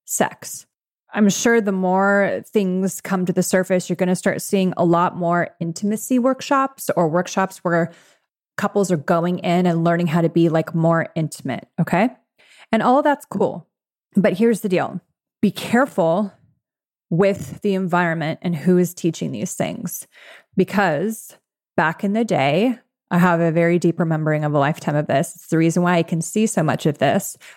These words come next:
because of my own patterning around sex cults and sex magic. So, Magda, Isis, this time period in Egypt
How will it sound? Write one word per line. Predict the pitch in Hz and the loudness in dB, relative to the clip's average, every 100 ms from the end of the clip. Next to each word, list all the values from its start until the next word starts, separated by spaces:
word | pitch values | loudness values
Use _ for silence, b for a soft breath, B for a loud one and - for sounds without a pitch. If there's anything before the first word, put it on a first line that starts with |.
| _ | _
because | 180 180 | 2 2
of | 165 | 0
my | 165 156 - | -2 -4 -6
own | 180 175 175 | -2 0 0
patterning | 165 175 165 151 147 - | 0 0 0 0 -4 -2
around | 160 151 147 147 170 _ | 0 0 0 -2 -8 _
sex | - 165 - | -6 -6 -6
cults | - 120 - - | -4 -4 -4 -8
and | 160 | -8
sex | - - | -6 -8
magic. | - - - - - B B B - | -8 -6 -4 -6 -6 B B B -8
So, | - 226 - _ _ _ _ _ _ _ | -2 -2 -2 _ _ _ _ _ _ _
Magda, | 175 170 165 156 151 147 90 160 185 _ _ _ _ _ - | 0 2 2 0 -2 -2 0 -2 -4 _ _ _ _ _ -4
Isis, | 170 160 - 139 165 - - - _ _ _ _ | -2 -2 -2 -4 -4 -10 -18 -20 _ _ _ _
this | 202 202 - | 0 0 -4
time | - 185 185 | -4 -2 -2
period | - 165 156 151 160 _ _ _ - | 0 2 4 2 -2 _ _ _ -2
in | 196 185 | 0 2
Egypt | 180 147 170 - - - | 0 2 0 -2 -8 -18